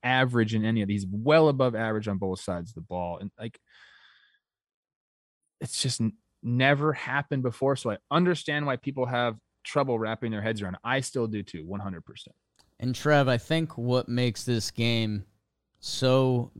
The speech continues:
Speaker 2: goddamn beautiful is the guy you're giving your standout to, he's really good at one thing. But man, is he
Speaker 1: <laughs>
Speaker 2: good at it.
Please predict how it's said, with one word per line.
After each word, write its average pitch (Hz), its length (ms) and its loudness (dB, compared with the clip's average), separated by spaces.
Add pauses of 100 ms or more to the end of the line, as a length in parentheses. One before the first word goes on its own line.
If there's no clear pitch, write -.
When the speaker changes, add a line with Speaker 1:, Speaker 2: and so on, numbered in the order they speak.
Speaker 2:
goddamn 107 640 2
beautiful 101 760 -6 (1400)
is 123 360 0 (280)
the 139 80 0
guy 170 280 10
you're 156 240 6
giving 139 300 2
your 135 160 -2
standout 156 640 2
to, 175 280 2
he's 147 460 2
really 156 300 4
good 127 240 0
at 95 160 -6
one 101 340 -6
thing. 107 340 -6 (460)
But - 140 -10
man, 123 400 4
is 113 120 -2
he 127 120 2
Speaker 1:
<laughs> - 20 -4
Speaker 2:
good 117 280 -2
at 95 240 -6
it. 95 160 -14